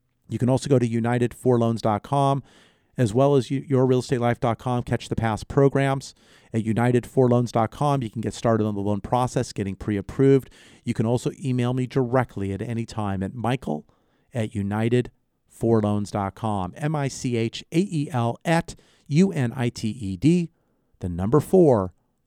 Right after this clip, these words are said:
loans dot com. I will answer you back directly myself. I'll be looking to give you a call. If you're looking for a phone call, you're looking for a text,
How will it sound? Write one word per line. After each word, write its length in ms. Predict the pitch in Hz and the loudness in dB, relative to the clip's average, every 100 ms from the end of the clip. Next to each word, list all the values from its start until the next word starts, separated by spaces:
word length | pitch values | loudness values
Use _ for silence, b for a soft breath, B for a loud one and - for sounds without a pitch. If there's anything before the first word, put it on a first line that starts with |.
| - | -12
loans 680 | 113 131 139 95 92 - - _ _ _ _ - | -2 2 4 2 -4 -14 -20 _ _ _ _ -6
dot 280 | 95 90 - | -4 -4 -6
com. 580 | - 117 113 95 69 - b b b b b | -2 2 2 0 -4 -14 b b b b b
I 160 | 110 107 | -2 2
will 160 | 123 | 2
answer 320 | 127 120 - 143 | 2 0 0 0
you 80 | |
back 340 | 131 135 143 _ - | 2 0 -2 _ 2
directly 480 | 147 143 156 - 156 | 4 6 2 0 0
myself. 580 | 151 - 175 190 - _ _ _ _ - | 0 0 0 -2 -4 _ _ _ _ 0
I'll 120 | 110 | 2
be 120 | 113 | 2
looking 240 | 113 117 | 2 -2
to 60 | 113 | -2
give 160 | 113 104 | 0 2
you 140 | 101 | 0
a 40 | |
call. 440 | - 165 170 170 - b b b | 0 2 4 2 -2 b b b
If 140 | 107 101 | -6 2
you're 160 | 143 | 4
looking 320 | 170 165 165 156 | 4 2 0 -2
for 160 | 131 | 0
a 80 | 107 | 0
phone 320 | - 165 180 | 2 2 2
call, 320 | - 175 170 - - | 2 2 0 -4 -4
you're 80 | 113 | -2
looking 260 | 101 113 | -2 -4
for 160 | - 107 | -2 -2
a 80 | 101 | -2
text, 580 | - 151 170 - - | -2 0 0 -2 -16